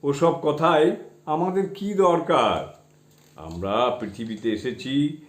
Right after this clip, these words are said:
যাতে ঈশ্বরের পাদপদ্মে ভক্তি হয়। তিনি বলেন,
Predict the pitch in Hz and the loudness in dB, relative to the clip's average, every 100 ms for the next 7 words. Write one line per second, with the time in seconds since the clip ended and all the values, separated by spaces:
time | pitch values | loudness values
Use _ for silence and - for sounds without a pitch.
0 | _ _ 98 113 117 127 123 - 139 123 | _ _ -2 0 0 -2 -4 -6 -2 2
1 | 135 139 139 127 127 139 143 147 143 139 | 6 6 4 2 4 4 2 0 -2 -4
2 | 143 123 131 - 151 131 139 156 180 190 | -2 -2 -4 -4 0 4 4 6 4 0
3 | - - _ _ _ - 110 131 139 117 | -8 -20 _ _ _ -6 -2 0 2 2
4 | 127 143 180 | 4 2 0